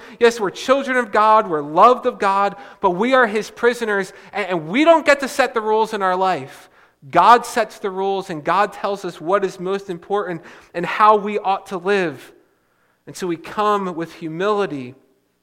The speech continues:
following and pursuing after the, oh, the,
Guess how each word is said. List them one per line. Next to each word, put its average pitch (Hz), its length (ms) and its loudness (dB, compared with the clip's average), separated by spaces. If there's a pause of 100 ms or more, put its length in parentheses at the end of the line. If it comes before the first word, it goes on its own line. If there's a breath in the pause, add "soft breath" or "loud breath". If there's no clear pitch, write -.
(840)
following 165 640 -4
and 143 100 -14
pursuing 151 600 -10
after 156 560 -10 (440 soft breath)
the, 139 120 -10
oh, 151 420 -10
the, 135 140 -10